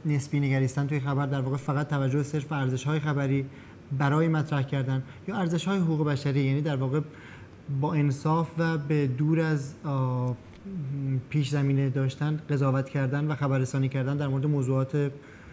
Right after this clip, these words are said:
مختلف حقوق بشری و همینطور رعایت اخلاق خبری در درج منبع، در، آ، س-، اه، تقدم داشتن صحت به سرعت نشر اخبار و خب از طرق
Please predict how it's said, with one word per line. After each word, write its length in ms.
مختلف 360
حقوق 280
بشری 380
و 120
همینطور 640
رعایت 480
اخلاق 440
خبری 400
در 140
درج 360
منبع، 460
در، 240
آ، 340
س-، 540
اه، 440
تقدم 560
داشتن 440
صحت 500
به 80
سرعت 500
نشر 520
اخبار 380
و 80
خب 240
از 160
طرق 120